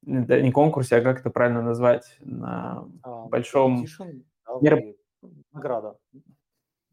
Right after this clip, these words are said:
Speaker 2: Э, мероприятие,
Speaker 1: Да,
Speaker 2: ладно,
Speaker 1: награда
Speaker 2: называется.
Speaker 1: на-
Speaker 2: В общем,
Speaker 1: Э,
Speaker 2: а,
Speaker 1: расскажи,
Speaker 2: награда не
Speaker 1: поделись, слушай.
Speaker 2: Да, на-, награда не за чтение, к сожалению, награда за дизайн.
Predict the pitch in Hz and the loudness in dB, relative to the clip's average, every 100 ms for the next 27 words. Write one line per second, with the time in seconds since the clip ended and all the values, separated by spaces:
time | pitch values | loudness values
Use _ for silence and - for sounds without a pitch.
0 | _ _ - 113 110 120 131 131 135 165 | _ _ -18 -16 -14 -10 -10 -8 -6 -4
1 | - 127 120 127 131 147 143 131 123 123 | 0 0 2 2 4 6 6 6 2 0
2 | - - - - - _ _ _ _ _ | -6 -10 -14 -20 -20 _ _ _ _ _
3 | _ _ _ _ _ _ - 220 _ _ | _ _ _ _ _ _ -20 -20 _ _
4 | _ _ _ _ _ _ _ _ 127 - | _ _ _ _ _ _ _ _ -18 -12
5 | 139 - 156 147 - 185 170 135 135 135 | -10 -8 -2 -2 4 4 4 2 2 0
6 | 160 160 113 - - _ - - 117 - | 2 2 0 -4 -20 _ -18 -16 -16 -14
7 | - - 123 113 135 135 143 170 147 143 | -6 2 2 2 0 2 4 2 2 2
8 | 147 143 135 - 214 208 135 - 117 113 | 4 2 2 0 2 2 0 -2 -2 2
9 | 123 107 107 117 131 139 127 117 117 127 | 2 0 -2 2 2 4 2 0 2 2
10 | 127 120 113 127 135 190 202 | 2 2 0 0 2 0 -2